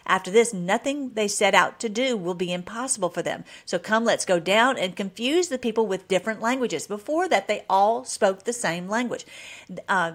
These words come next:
once we confuse their languages, they won't be able to understand each other. And that's exactly what happened.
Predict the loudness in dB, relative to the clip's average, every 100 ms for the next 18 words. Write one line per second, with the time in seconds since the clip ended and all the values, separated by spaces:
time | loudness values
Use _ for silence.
0 | -4 -4 -4 -4 -4 -4 -2 0 2 2
1 | 0 0 -2 0 2 2 0 0 0 0
2 | -2 -4 0 0 0 -4 0 0 0 0
3 | 0 0 2 4 4 4 2 4 4 2
4 | -2